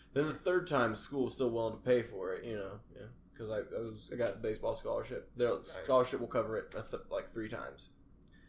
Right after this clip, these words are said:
Speaker 1: And, like, I'm like, "I need this degree. I'm gonna fucking work my ass off for this."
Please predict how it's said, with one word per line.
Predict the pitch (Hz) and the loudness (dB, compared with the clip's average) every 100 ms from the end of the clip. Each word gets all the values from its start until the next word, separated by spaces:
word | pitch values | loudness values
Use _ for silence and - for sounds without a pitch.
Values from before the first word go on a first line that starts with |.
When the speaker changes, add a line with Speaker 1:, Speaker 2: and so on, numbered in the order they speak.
| - | -2
Speaker 1:
And, | 131 | 4
like, | 131 123 113 | 6 6 4
I'm | 131 | 4
like, | 120 110 - | 4 4 0
"I | 117 | 2
need | 120 120 117 | 4 4 0
this | 113 | -4
degree. | 123 113 110 110 | -6 -4 -2 0
I'm | 107 113 | -2 -2
gonna | 107 | -4
fucking | 113 101 101 | -4 -4 -4
work | 104 | -4
my | 107 | -4
ass | 87 110 - | -4 -4 -4
off | 110 110 | -4 -6
for | - 110 | -6 -4
this." | 107 107 - | -4 -6 -10